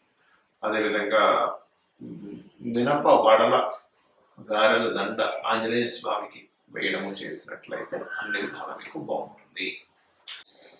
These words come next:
మరి కొంతమందికి లగ్నం కానీ, రాశి కానీ, నక్షత్రం కానీ ఏమీ తెలియదు. అటువంటి వారు ఎటువంటి జాగ్రత్తలు తీసుకోవాలి?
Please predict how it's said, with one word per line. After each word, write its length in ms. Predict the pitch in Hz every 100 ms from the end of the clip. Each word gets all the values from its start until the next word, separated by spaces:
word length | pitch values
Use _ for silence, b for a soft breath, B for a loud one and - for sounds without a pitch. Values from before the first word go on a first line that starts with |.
| - 131
మరి 200 | 139 139
కొంతమందికి 840 | 139 135 127 131 147 127 117 120
లగ్నం 540 | 110 107 113 120 117
కానీ, 400 | - - - -
రాశి 480 | - - - - 120
కానీ, 340 | - - -
నక్షత్రం 560 | - - - - - -
కానీ 200 | - - -
ఏమీ 240 | 123 139
తెలియదు. 320 | - 151 151 - _ B B B -
అటువంటి 460 | 123 143 143 - 110
వారు 460 | 107 110 - - -
ఎటువంటి 340 | - 110 110 110
జాగ్రత్తలు 540 | 107 - - - 110 101
తీసుకోవాలి? 840 | 104 - - - - 147 151 -